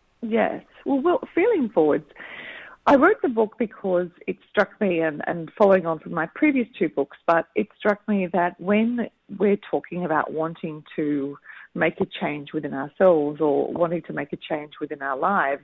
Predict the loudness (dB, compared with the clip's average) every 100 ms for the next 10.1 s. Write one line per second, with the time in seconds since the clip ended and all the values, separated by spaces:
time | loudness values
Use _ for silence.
0 | -2 -2 -2 _ -4 -4 -4 _ -8 -6
1 | -6 -6 -4 -4 -6 -6 -6 -6 -10 -2
2 | -2 -2 -8 -4 -4 -2 -4 -6 -12 _
3 | -6 -4 -4 -8 -10 _ -20 -20 -18 -14
4 | -14 -14 -4 0 2 2 -2 -2 -4 -2
5 | -2 0 2 0 -2 -8 -8 -2 -4 -2
6 | -6 -6 -8 -18 -20 _ -10 -8 -8 -2
7 | -2 0 -4 -10 -6 -2 -2 -2 -4 -8
8 | -4 -4 0 0 2 2 2 2 -2 -10
9 | -8 -4 -4 -2 -4 -4 -4 -4 -8 -12